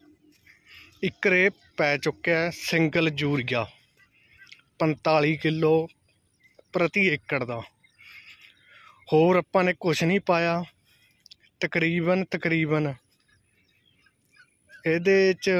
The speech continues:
ਹੁਣ ਅੱਜ ਜਾਂ ਕੱਲ੍ਹ ਦੇ ਵਿੱਚ ਵਿੱਚ ਜ਼ਿੰਕ ਦੇ ਨਾਲ ਆਪਾਂ ਨੇ ਯੂਰੀਆ ਫੇਰ ਰਿਪੀਟ ਕਰਾਂਗੇ। ਸਿਰਫ ਆਪਾਂ ਨੇ ਜ਼ਿੰਕ ਪਾਉਣੀ ਆ ਇੱਕ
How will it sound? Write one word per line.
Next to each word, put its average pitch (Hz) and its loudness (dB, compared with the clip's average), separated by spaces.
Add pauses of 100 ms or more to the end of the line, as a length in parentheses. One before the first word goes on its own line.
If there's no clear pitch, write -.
(120)
ਹੁਣ 156 2 (560)
ਅੱਜ 156 -4
ਜਾਂ 185 2
ਕੱਲ੍ਹ 180 0
ਦੇ 202 2
ਵਿੱਚ 175 -6
ਵਿੱਚ 160 -8 (300)
ਜ਼ਿੰਕ 156 -2
ਦੇ 165 0
ਨਾਲ 151 0
ਆਪਾਂ 151 -2
ਨੇ 143 -2 (840)
ਯੂਰੀਆ 160 0 (100)
ਫੇਰ 156 2
ਰਿਪੀਟ 156 -4
ਕਰਾਂਗੇ। 131 -4 (1400)
ਸਿਰਫ - -2 (1400)
ਆਪਾਂ 180 0
ਨੇ 185 0
ਜ਼ਿੰਕ 165 -2
ਪਾਉਣੀ 160 2
ਆ 160 0
ਇੱਕ 175 -2